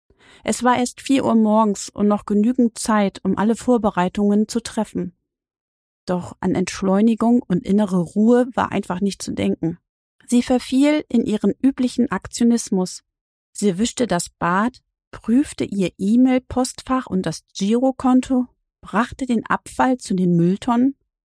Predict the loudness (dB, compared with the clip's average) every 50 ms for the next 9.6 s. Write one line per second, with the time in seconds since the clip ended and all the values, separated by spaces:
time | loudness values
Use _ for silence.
0 | _ _ -10 -2 -2 -2 -2 -2 -2 -2 0 0 -2 -4 -6 -6 -6 -6 -6 -4
1 | -4 -2 -2 -2 -2 -2 -2 -2 -2 -4 -4 -4 -4 -4 _ -4 -2 -2 0 0
2 | 0 2 2 2 2 2 2 0 0 -4 -8 _ _ _ _ _ _ _ _ _
3 | _ _ _ _ -14 -6 -2 0 0 0 0 0 -2 -2 -2 -2 0 0 -2 -2
4 | -2 -4 -4 -4 -2 -2 -2 -2 -2 -2 -2 -2 -2 -2 -4 _ _ _ _ _
5 | _ _ _ -4 -4 -4 -4 -4 -4 -6 -6 -4 -4 -4 0 2 2 4 4 4
6 | 2 0 _ _ _ _ _ _ _ _ _ _ 0 0 0 2 2 2 2 2
7 | 2 0 -2 -2 0 0 2 0 0 0 -2 -4 -4 -6 -4 -2 -2 -2 -2 -2
8 | -4 -4 -2 -2 0 -2 -4 -6 -4 -2 -2 -2 -2 -2 0 0 0 0 0 -4
9 | -6 -4 -2 -2 -2 -4 -4 -8 -10 -12 _